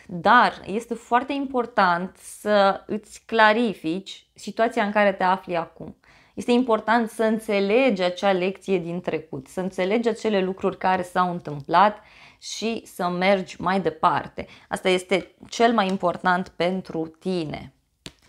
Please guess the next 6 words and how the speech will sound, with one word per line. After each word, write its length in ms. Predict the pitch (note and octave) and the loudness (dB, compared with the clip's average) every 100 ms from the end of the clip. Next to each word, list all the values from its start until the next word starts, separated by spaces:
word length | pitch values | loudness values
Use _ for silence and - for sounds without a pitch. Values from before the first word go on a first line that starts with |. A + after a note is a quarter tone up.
| _ _ _ _ _ _ _ _ _ - | _ _ _ _ _ _ _ _ _ -12
Nouă 640 | F3+ F3+ G#3+ C#4 C#4+ B3+ | -4 2 6 8 8 6
de 400 | A#3 F3 G#3+ A3 _ | 4 2 0 -2 _
cupe, 680 | - C4 B3 - E3 D3 - | -6 -2 -2 0 2 2 0
văd 400 | - D3+ E3 D#3+ | -10 -6 -2 -2
aici. 560 | D3 C#3+ C3 - - - _ _ _ _ _ - - - - | -2 -4 -6 -10 -18 -18 _ _ _ _ _ -20 -20 -20 -2
Uite, 440 | C#4 B3+ G#3 - | 2 4 2 -2